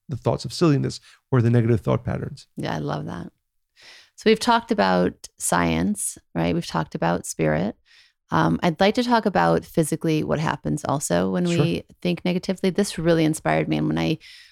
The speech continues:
Speaker 2: studied this a little while ago, I called a few people. I'm like, "This is what's happening to you." <laughs> You need
Speaker 1: Did they,
Speaker 2: to <laughs> well,
Speaker 1: did
Speaker 2: it's
Speaker 1: they
Speaker 2: only the people I'm really, really close
Speaker 1: Uh-huh.
Speaker 2: to. Um,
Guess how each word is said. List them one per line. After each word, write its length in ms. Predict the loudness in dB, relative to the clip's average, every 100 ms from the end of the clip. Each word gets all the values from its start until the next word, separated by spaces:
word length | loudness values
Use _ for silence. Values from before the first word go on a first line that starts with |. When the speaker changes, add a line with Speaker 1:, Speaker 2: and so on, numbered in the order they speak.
| _ _ -10
Speaker 2:
studied 320 | 0 4 4
this 140 | 2
a 40 | 2
little 100 | 2
while 220 | 4 2
ago, 220 | 4 4
I 160 | 2 0
called 300 | 0 0 0
a 40 |
few 140 | -4
people. 200 | -4 -4
I'm 160 | -4 -2
like, 260 | -4 -6 -6
"This 140 | -6
is 120 | -6 -6
what's 140 | -6
happening 420 | -4 -2 0 0
to 120 | 0 0
you." 80 | -2 -2 0 0
<laughs> 260 | 2 2 2 -4 -6 2 4
You 100 | 6 6
need 180 | 4
Speaker 1:
Did 100 | 6 6
they, 360 | 6 6 4
Speaker 2:
to 20 | 4
<laughs> 60 | 0 0 0 -4 -2 2
well, 100 | 4
Speaker 1:
did 40 |
Speaker 2:
it's 60 | 4
Speaker 1:
they 60 |
Speaker 2:
only 180 | 6 6
the 60 | 6
people 200 | 6 8
I'm 240 | 6 6
really, 240 | 6 8 8
really 200 | 8 8
close 280 | 6 4 4
Speaker 1:
Uh-huh. 180 | 2 2 -6 -20 -4
Speaker 2:
to. 60 | 2
Um, 460 | 6 6 4 2